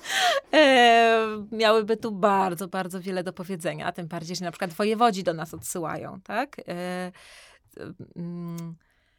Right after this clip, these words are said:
osoby z niepełnosprawnością, które się do nich zwracają. Więc wiemy, że wiele zadań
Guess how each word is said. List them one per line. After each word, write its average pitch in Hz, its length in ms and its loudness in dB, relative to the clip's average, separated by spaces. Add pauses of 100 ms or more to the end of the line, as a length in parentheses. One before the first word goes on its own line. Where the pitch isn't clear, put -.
(200)
osoby 170 320 -4
z 170 40 -10
niepełnosprawnością, 175 880 -6
które 170 140 -12
się 170 100 -12
do 160 100 -10
nich 160 160 -10
zwracają. 165 580 -12
Więc 175 380 -12 (300)
wiemy, 214 580 -2
że 180 580 -4 (760)
wiele 214 420 0
zadań 180 680 -4